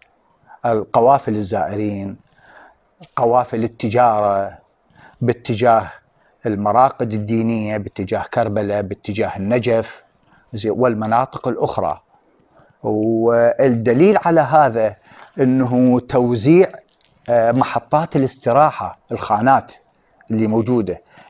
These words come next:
اللي موجودة ممتدة من ديالى وباتجاه، باتجاه بغداد. نشوف أقرب شيء إنه موجود الخان ال-، اللي يسموه خان السبيل اللي بالمحمودية،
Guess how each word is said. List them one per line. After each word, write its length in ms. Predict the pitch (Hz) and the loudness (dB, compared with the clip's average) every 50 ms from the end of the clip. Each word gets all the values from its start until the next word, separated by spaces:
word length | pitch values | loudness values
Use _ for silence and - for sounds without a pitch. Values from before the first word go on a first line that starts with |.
| - | 0
اللي 220 | 165 165 139 123 120 | 2 2 4 4 2
موجودة 600 | 120 117 120 113 127 147 139 120 101 104 95 98 | 2 2 2 2 2 2 2 2 0 -2 -2 -2
ممتدة 680 | 107 113 110 110 - 147 131 117 104 95 110 104 104 | -2 -2 -2 -2 0 0 0 0 0 -2 -2 -2 -2
من 300 | 104 113 117 123 127 113 | -2 -2 -2 -2 -2 -2
ديالى 920 | 101 117 123 123 117 117 113 113 117 117 117 117 117 117 113 117 123 127 - - - - - - _ - | 0 0 2 4 4 4 4 2 2 2 2 2 2 2 2 0 -2 -4 -6 -14 -20 -20 -20 -20 _ -6
وباتجاه، 920 | 175 170 170 143 127 123 131 - - - 131 117 107 123 123 120 120 117 - - - _ _ | -2 2 2 2 2 2 0 -2 0 0 0 2 4 4 4 4 4 2 -2 -8 -20 _ _
باتجاه 640 | 123 123 123 - - 117 110 113 123 120 113 107 107 | -2 -2 -2 -2 -4 -4 0 2 4 4 2 2 2
بغداد. 680 | 113 123 117 113 113 110 120 117 113 113 120 123 120 - - _ - | 0 0 2 2 2 2 4 4 4 4 4 2 0 -4 -8 _ -4
نشوف 440 | 156 139 123 - - 135 - - | -2 -2 -2 -2 -2 -4 -4 -4
أقرب 460 | - - 165 - - - 175 170 147 120 | -6 -6 -6 -4 -2 0 0 0 0 -2
شيء 360 | - - 156 143 - - 160 | -2 0 0 0 0 0 0
إنه 360 | 160 151 135 123 120 123 120 - - - - - _ _ - | 0 2 2 2 0 -2 -6 -10 -20 -20 -20 -20 _ _ -4
موجود 640 | 135 127 131 131 131 127 - 139 135 135 135 131 - - _ _ _ _ _ _ _ _ _ - - | 0 2 2 2 2 2 2 2 2 4 2 0 -4 -8 _ _ _ _ _ _ _ _ _ -4 0
الخان 1160 | 135 123 120 120 123 123 120 117 120 117 117 117 117 117 - - - 135 131 131 131 131 135 | 2 2 2 2 2 2 2 2 4 4 2 2 0 0 -2 -2 0 2 2 2 2 2 0
ال-، 220 | 127 123 131 135 135 127 127 131 131 127 123 123 127 - | 0 0 0 2 2 4 4 4 6 6 4 4 2 0
اللي 260 | 131 123 120 123 123 123 | 0 -2 0 0 0 0
يسموه 580 | 117 - 127 120 127 131 135 131 131 127 127 - _ _ _ - - | 0 -2 -2 -2 -2 0 0 2 2 2 0 -2 _ _ _ -20 -16
خان 260 | - - 127 123 123 | -4 0 0 2 2
السبيل 500 | 131 - - - 131 117 131 156 165 135 | 0 -2 -2 0 0 4 4 4 4 4
اللي 160 | 127 120 120 113 | 2 0 0 0
بالمحمودية، 800 | 117 113 117 120 - 120 123 131 127 156 135 110 98 - _ | 0 0 0 0 0 2 0 2 4 4 2 2 2 -2 _